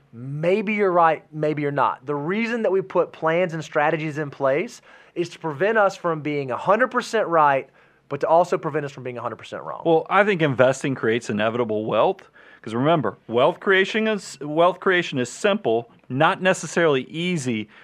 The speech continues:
Speaker 2: So the systematic plan protects you from yourself, 'cause you will, your behavior, your emotions will be your worst enemy.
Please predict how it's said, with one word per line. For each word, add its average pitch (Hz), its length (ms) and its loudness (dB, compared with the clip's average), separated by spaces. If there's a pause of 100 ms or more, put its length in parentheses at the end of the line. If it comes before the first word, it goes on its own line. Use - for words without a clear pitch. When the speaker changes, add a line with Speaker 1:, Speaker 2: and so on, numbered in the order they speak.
(120)
Speaker 2:
So 131 200 -2
the 117 80 -6
systematic 160 640 -2
plan 120 400 -2 (260)
protects - 580 -2
you 160 120 -2
from 160 480 0
yourself, 175 520 2
'cause 113 180 0
you 190 240 -2
will, 175 380 2
your 156 320 2
behavior, 160 600 0
your 175 260 2
emotions 139 640 -2 (280)
will 127 140 -2
be 135 120 -2
your 131 220 0
worst 135 440 4
enemy. 113 400 -2